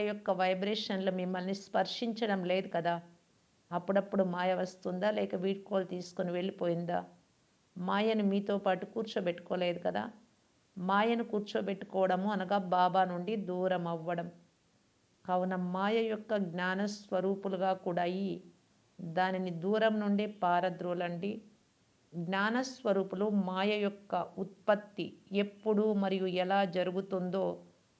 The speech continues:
అనుభవం యొక్క ఆధారంతో తెలుసుకుంటారు. మాయ యొక్క జన్మ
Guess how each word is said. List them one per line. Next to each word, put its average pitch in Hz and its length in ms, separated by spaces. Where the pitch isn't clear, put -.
అనుభవం 220 540
యొక్క 208 300
ఆధారంతో 196 600
తెలుసుకుంటారు. 190 920
మాయ 208 480
యొక్క 277 320
జన్మ 185 380